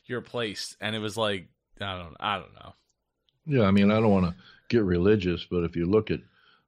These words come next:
Speaker 2: most books that have lasted for a thousand years or multiple thousands of years in many cases, um, uh, they have things like, "Here's ten rules to live by."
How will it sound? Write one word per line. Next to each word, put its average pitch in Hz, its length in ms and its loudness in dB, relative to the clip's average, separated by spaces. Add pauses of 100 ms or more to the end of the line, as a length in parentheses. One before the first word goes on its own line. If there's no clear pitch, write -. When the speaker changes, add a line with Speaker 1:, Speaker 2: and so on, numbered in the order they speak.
Speaker 2:
most 95 500 -2 (480)
books 85 480 0
that 71 100 -8
have 71 100 -10
lasted 76 540 -8
for 69 300 -8 (920)
a - 40 -12
thousand 71 460 -6
years 73 280 -6
or 67 80 -8
multiple 78 460 -6
thousands 65 480 -10
of 64 120 -12
years 65 380 -10
in 65 60 -12
many 62 180 -10
cases, 64 540 -14 (420)
um, 82 300 -2 (480)
uh, 95 180 0
they 107 140 2
have 101 220 0
things 90 260 -2
like, 78 240 -2
"Here's 95 320 -6
ten 78 260 -4
rules 76 280 -8
to - 100 -16
live 64 240 -14
by." - 160 -18